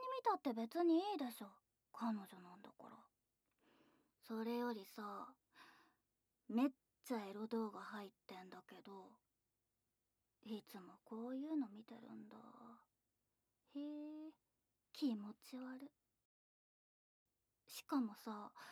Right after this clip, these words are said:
これほとんどネトラレ系ってやつだよね。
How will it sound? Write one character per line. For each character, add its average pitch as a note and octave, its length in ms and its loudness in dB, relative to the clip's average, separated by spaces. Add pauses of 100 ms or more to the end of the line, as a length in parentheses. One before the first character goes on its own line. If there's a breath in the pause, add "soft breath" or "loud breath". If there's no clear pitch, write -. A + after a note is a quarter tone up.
(260 loud breath)
こ C#4 140 4
れ B3 80 8
ほ A#3+ 240 2
と F#4 240 2
ん C#4+ 160 10
ど A3+ 380 -4 (400)
ネ G#3+ 260 2
ト E4+ 220 0
ラ F4 200 8
レ D#4+ 200 2
系 C#4 380 2
っ C4+ 40 -6 (300)
て G3+ 80 -10
や G3 160 -6
つ - 120 -16
だ G#3 80 -12
よ D#3+ 60 -12 (160)
ね。 G3 80 -10